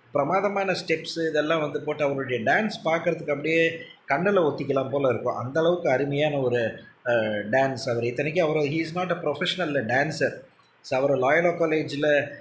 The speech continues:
அம், அ, ப்ரீ டிகிரி வந்து படிச்சு, ஜா-, அதுல வந்து ஜாவலியன், அ, த்ரோ ஸ்டேட் லெவல்லலாம் ரெப்ரசன்ட் பண்ணினா, he is a sportsman. அவரோட ஆம்பிஷனே வந்து ஒரு போலீஸ்ல வந்து வரணும் அப்படின்னு தான்,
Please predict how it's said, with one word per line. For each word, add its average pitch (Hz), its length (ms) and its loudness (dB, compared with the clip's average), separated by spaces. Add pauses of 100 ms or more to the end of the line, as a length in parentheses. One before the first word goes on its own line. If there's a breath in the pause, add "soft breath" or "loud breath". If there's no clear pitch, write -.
(180 loud breath)
அம், 139 460 0
அ, 139 340 4
ப்ரீ 160 140 0
டிகிரி 147 360 -2
வந்து 143 220 -2
படிச்சு, 143 420 -4
ஜா-, 147 380 2
அதுல 143 260 2
வந்து 139 260 0
ஜாவலியன், 170 580 2
அ, 156 200 4
த்ரோ 160 300 2
ஸ்டேட் 165 380 0
லெவல்லலாம் 156 520 2
ரெப்ரசன்ட் 160 500 0
பண்ணினா, 151 300 -2
he 175 300 -2
is 180 40 -2
a 160 100 -2 (100)
sportsman. 170 580 -2 (560 loud breath)
அவரோட 139 220 4 (240)
ஆம்பிஷனே 190 460 0
வந்து 185 300 0
ஒரு 151 240 2
போலீஸ்ல 190 460 0
வந்து 160 300 0
வரணும் 151 320 2
அப்படின்னு 143 260 -4
தான், 165 320 0